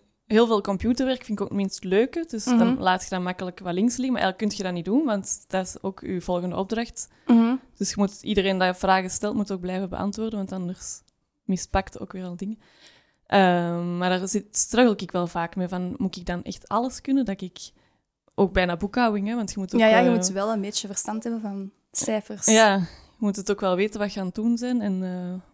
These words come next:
Speaker 1: wat je wel en niet kunt, eh, aanrekenen. Ah, ja. Ja, ik vind dat wel heel moeilijk, ook omdat ik het liefst gewoon van al in mijn atelier zit. Maar iemand aannemen om al je papierwerk te doen, dat is ook niet betaalbaar, dus dat gaat dan ook niet. Dus dat is meestal in het weekend of 's avonds dat je dan een beetje dat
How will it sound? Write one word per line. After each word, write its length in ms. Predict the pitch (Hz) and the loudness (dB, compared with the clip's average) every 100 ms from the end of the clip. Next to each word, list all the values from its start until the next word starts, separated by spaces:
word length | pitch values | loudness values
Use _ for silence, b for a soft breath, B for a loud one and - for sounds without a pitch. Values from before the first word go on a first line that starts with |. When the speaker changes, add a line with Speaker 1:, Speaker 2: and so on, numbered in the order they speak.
| _ | _
Speaker 1:
wat 220 | - 185 - | -10 -10 -8
je 80 | |
wel 180 | 185 190 | -8 -6
en 100 | 190 | -6
niet 100 | 196 | -6
kunt, 400 | 202 208 - - - - | -6 -8 -8 -10 -12 -8
eh, 220 | 202 196 - | -8 -8 -12
aanrekenen. 600 | 202 208 196 202 202 196 | -10 -8 -8 -10 -8 -8
Ah, 60 | |
ja. 160 | 180 175 b b b b b b b _ _ | -8 -12 b b b b b b b _ _
Ja, 140 | 202 | 6
ik 100 | 202 | 6
vind 140 | - 233 | 4 4
dat 100 | 240 | 4
wel 100 | 226 | 4
heel 80 | 214 | 2
moeilijk, 360 | 208 233 240 - | 2 0 -4 -8
ook 140 | 214 | -4
omdat 180 | 220 208 | -2 -2
ik 60 | 208 | -4
het 240 | - - | -16 -4
liefst 280 | 214 - - | -4 -2 -4
gewoon 280 | 202 190 190 | -4 -6 -6
van 160 | 180 | -6
al 180 | 175 175 | -6 -6
in 120 | 185 | -8
mijn 120 | 180 190 | -6 -8
atelier 400 | - 185 196 214 | -8 -6 -4 -4
zit. 280 | 247 - - | -6 -12 -2
Maar 100 | 196 | 2
iemand 220 | 185 180 | 2 2
aannemen 380 | 190 196 196 185 | 0 0 -2 -2
om 120 | 185 | -4
al 100 | 196 | -4
je 80 | 185 | -4
papierwerk 460 | 180 202 214 220 | -6 -4 -6 -6
te 80 | - | -6
doen, 300 | 226 233 233 - | -2 -2 -2 -8
dat 160 | 208 190 | -6 -4
is 60 | 196 | -4
ook 60 | |
niet 120 | 208 | -4
betaalbaar, 600 | 214 214 214 214 214 233 - | -6 -6 -8 -6 -8 -8 -12
dus 140 | 202 | -12
dat 120 | 196 | -12
gaat 160 | 185 190 | -12 -12
dan 100 | - | -12
ook 180 | 196 - | -14 -10
niet. 160 | 220 220 _ _ _ _ _ _ _ _ | -8 -10 _ _ _ _ _ _ _ _
Dus 120 | 190 | 0
dat 120 | 190 | 0
is 60 | 190 | 2
meestal 400 | 196 196 196 185 | 0 0 0 0
in 60 | |
het 100 | 185 | -4
weekend 320 | 190 190 202 | -6 -6 -6
of 100 | 196 | -6
's 100 | - | -6
avonds 280 | 180 185 196 | -6 -6 -6
dat 160 | 202 - | -8 -8
je 60 | |
dan 140 | 190 180 | -6 -4
een 80 | 180 | -6
beetje 320 | 175 - 185 | -6 -8 -6
dat 200 | 175 | -8